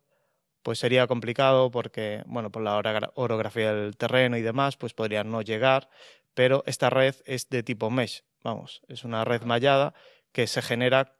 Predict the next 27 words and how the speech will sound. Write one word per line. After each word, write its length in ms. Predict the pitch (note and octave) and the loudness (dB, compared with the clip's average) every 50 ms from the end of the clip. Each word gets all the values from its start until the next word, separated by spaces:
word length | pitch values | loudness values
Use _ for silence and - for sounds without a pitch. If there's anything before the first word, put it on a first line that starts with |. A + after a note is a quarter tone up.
| _ | _
cada 180 | - B2+ A2+ A2 | -2 2 2 2
vez 100 | A2 A2 | 2 0
que 120 | - C3 | -2 -6
se 100 | B2 - | -4 -4
encienden 320 | A#2 - - A2+ G#2+ G#2+ G#2+ | -4 -4 -4 -4 -4 -4 -6
los 120 | G#2+ G#2 A#2+ | -8 -8 -8
nodos. 380 | A2+ A2 G#2 - A2+ - - _ _ _ _ _ _ _ | -6 -6 -6 -6 -8 -16 -20 _ _ _ _ _ _ _
Entonces, 520 | - G2+ G2+ - A2+ - - B2 A#2+ - - - - - _ _ | -12 -8 -4 -4 -4 0 0 -2 -2 -2 -6 -18 -20 -20 _ _
tú 240 | - B2 A#2+ A#2+ A#2+ | -6 -2 2 4 4
a 60 | A#2+ | 4
través 340 | A#2+ B2 A#2+ A#2+ B2 A#2+ A2+ - | 4 2 2 2 2 2 2 4
de 80 | B2 | 4
otro 240 | B2 B2 - B2 A#2 | 4 4 4 2 0
nodo 240 | A#2+ B2 B2 B2 A2+ | 0 0 0 0 0
que 80 | A2 | 0
esté 160 | A#2 - - A2+ | -4 -4 -6 -4
cerca 360 | - C#3+ B2+ B2 - B2 A2+ | -2 -2 -2 0 0 -2 0
puedes 200 | B2 A#2+ A2+ - | 0 -2 -2 -2
comunicarte 600 | - A#2 A2+ A2+ A2+ A2 - A#2 A2+ - - B2 | -4 -4 -4 -4 -6 -4 -4 -4 -4 -4 -6 -8
con 200 | - - G#2+ G#2+ A2 | -8 -8 -8 -8 -6
otro 240 | A2+ - A#2+ A2 A2+ | -6 -6 -8 -8 -6
nodo 200 | A2+ A2 G#2+ G#2+ | -6 -6 -6 -6
que 60 | G#2+ | -8
esté 160 | G#2+ - A2+ | -10 -10 -10
mucho 240 | G#2 G#2+ G#2+ - G#2+ | -10 -10 -10 -10 -10
más 160 | G#2 G2+ G2+ | -10 -10 -10
lejos. 380 | G2+ G2+ - - - - - | -12 -12 -14 -14 -20 -20 -20